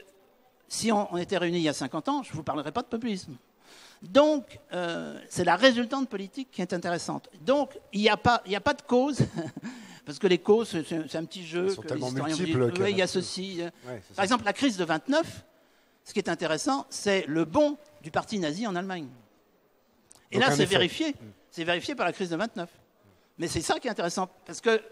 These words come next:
Speaker 1: le Parti communiste allemand a un peu progressé, mais pas autant. Pas autant. Etc., et cetera. Donc, que-, quel est la, quel est l'effet ? Et là, et là, du coup,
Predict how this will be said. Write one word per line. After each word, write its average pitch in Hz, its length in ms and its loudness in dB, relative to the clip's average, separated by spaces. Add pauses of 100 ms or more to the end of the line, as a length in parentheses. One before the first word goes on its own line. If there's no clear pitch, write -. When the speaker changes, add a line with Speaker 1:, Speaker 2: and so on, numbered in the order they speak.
(120)
Speaker 1:
le 190 100 4
Parti 247 240 0
communiste 208 320 2
allemand 247 380 0 (260)
a 143 100 -2
un 190 60 0
peu 254 140 2
progressé, 185 400 -4
mais 214 140 -2
pas 262 160 0
autant. 240 260 -4 (960)
Pas 190 100 4
autant. 226 300 -2 (840)
Etc., 202 420 -4
et 185 40 -6
cetera. 226 340 -6 (500)
Donc, 269 360 2 (180)
que-, 226 160 -2 (300)
quel 214 220 2
est 277 120 4
la, - 120 -6 (160)
quel 202 180 -4
est 254 60 -4
l'effet ? 180 420 -6 (800)
Et 180 100 2
là, 170 180 2
et 170 60 0
là, 196 100 6
du 175 140 -6
coup, 294 360 -4